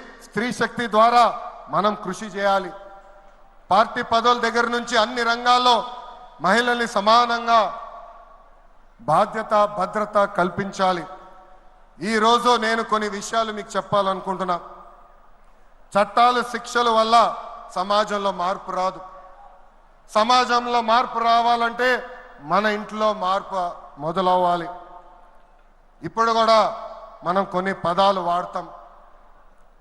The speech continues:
గాజులు తొడుక్కున్నావా, చీరలు కట్టుకున్నావా,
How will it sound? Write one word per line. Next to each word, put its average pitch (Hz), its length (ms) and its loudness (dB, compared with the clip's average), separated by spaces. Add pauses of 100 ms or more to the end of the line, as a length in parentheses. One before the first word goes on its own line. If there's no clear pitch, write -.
(120)
గాజులు 233 400 2
తొడుక్కున్నావా, 214 840 0 (1500)
చీరలు 247 340 4
కట్టుకున్నావా, 226 760 2